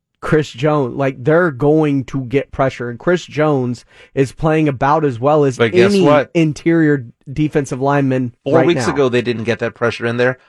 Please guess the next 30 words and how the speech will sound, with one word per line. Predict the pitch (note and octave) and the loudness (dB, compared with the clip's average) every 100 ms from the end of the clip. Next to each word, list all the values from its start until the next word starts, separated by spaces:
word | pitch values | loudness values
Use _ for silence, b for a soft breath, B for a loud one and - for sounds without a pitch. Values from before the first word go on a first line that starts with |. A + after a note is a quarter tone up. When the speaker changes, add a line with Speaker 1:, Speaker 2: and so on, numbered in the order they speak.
| b _ - | b _ 0
Speaker 2:
Four | F#3+ F#3 | 2 2
weeks | D#3 F#3 - | 0 -2 -4
ago, | C#3+ D3 C#3 C#3 _ _ _ | 0 2 2 -2 _ _ _
Burrow | - G#2+ D3+ D3+ | -4 2 2 2
threw | - E3 | -2 -4
for | - | 0
over | C#3+ B2 | 0 -2
four | - D#3 | -6 -2
hundred | D#3 C#3 | -2 -2
and | B2+ | -4
fifty | - C#3+ | -4 -4
yards | C#3 C#3+ D#3 B2 | 0 2 2 0
Speaker 1:
No | A#2+ | -2
Speaker 2:
against | F3+ | 0
Speaker 1:
more? | G#3 | 2
Speaker 2:
that | A#2 A2 | 0 0
team. | A#2+ G#2+ F#2+ _ _ _ _ _ _ | -6 -8 -10 _ _ _ _ _ _
Speaker 1:
You | C3 | 0
Speaker 2:
So | D#3 | 2
Speaker 1:
think | E3+ | 2
they're | F3 | 2
Speaker 2:
prove | - | 2
it. | - | 2
Speaker 1:
still | E3+ | 0
just | D#3+ D#3+ | 0 -2
gonna | - E3 | 0 0
man | C#3 C#3+ D#3+ | 0 2 2
up | D#3 D#3 | 0 0
on | D3+ D3+ | -2 0
Chase? | - E3+ F#3 - | 0 0 0 -8